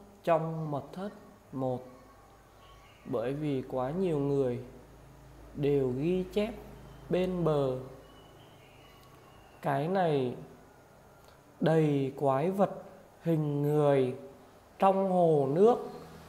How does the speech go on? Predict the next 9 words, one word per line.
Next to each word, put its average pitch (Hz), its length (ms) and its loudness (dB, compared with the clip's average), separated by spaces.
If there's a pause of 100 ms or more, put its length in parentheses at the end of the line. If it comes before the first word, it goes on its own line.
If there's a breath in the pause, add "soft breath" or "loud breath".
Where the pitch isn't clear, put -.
(260)
đơn 196 360 6
giản 156 480 4 (420)
chính 170 280 -2
là 185 120 2
thu 202 440 4
hoạch. 175 200 2 (2000 loud breath)
Nuốt 247 280 6
vào 156 320 8
một 131 240 2